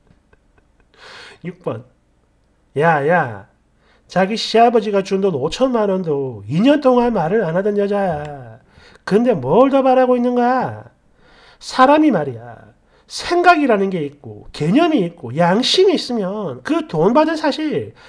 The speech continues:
자기 남편한테는 무조건 말을 했어야 돼. 대신 비밀이다 하는 거고. 역시 핏줄은 못 속이는 건지 그 처가댁 식구들도 만만치가 않네." 끌끌끌끌.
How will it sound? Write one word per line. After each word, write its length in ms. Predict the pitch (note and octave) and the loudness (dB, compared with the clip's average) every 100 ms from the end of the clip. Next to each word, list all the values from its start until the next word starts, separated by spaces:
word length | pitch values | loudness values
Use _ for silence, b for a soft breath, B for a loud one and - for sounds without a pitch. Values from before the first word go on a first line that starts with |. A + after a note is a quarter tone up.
| B B | B B
자기 340 | C#4 D#4 D#4+ | 4 4 4
남편한테는 840 | B3 A3+ F4 E4+ D#4 D4 C#4+ C#4 | 2 4 4 2 0 2 0 -2
무조건 380 | D#3 G#3+ G#4+ E4 | 0 0 2 2
말을 260 | G#3 A3 B3+ | 2 2 0
했어야 360 | F4+ F4 D4 A#3+ | 0 4 4 4
돼. 760 | A3 F3 F#3 A3 F3 A2 G#2 _ _ _ _ _ b | 2 0 -4 -6 -6 -10 -14 _ _ _ _ _ b
대신 320 | G#3 G3+ D4+ | 2 4 2
비밀이다 440 | D#3+ G3+ D4+ D4 B3 | 2 4 6 6 4
하는 240 | B3 B3+ | 2 0
거고. 640 | C4+ F3+ B2 A2+ A2+ B2 - B B B B | 0 -2 -4 -10 -16 -20 -20 B B B B
역시 440 | G3 D4 - D#4 | 0 0 -2 -6
핏줄은 440 | - D#4 D#4+ D#4 A#3 | -4 -6 -4 -4 -2
못 120 | D3+ | -2
속이는 380 | - B3+ C4 C4 | -2 -2 -2 0
건지 560 | C4 B3 C#3+ G#2+ G#2 - b b b | 0 0 -4 -14 -16 -20 b b b
그 140 | C#4+ | -2
처가댁 460 | D4+ C4 C4+ D#4 D4+ | -2 -2 0 0 -2
식구들도 480 | F4 D#4+ D4+ C#4 | -6 -4 -2 0
만만치가 600 | B3 E3 G#3 C#4+ - D#4 C#4+ | 0 2 4 4 2 0 2
않네." 400 | D4+ D#4 C4+ - _ | 2 -2 -4 -8 _
끌끌끌끌. 540 | - C#4 A3 G#3 - | -14 -12 -14 -16 -20